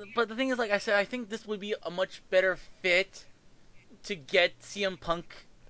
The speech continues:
out of, like, this run where it's just, like, it always seemed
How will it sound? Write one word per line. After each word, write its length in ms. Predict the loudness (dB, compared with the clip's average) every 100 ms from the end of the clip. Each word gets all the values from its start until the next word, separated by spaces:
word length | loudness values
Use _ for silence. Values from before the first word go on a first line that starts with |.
| 6
out 220 | 10 10
of, 160 | 8 6
like, 180 | 0 0
this 220 | -4 -6
run 360 | 0 4 4 2
where 120 | 0
it's 100 | 0
just, 120 | -2
like, 160 | -4 -6 -18 -18 -10 -4
it 160 | 4
always 380 | 8 10 8 6
seemed 640 | 0 0 2 4 2 -4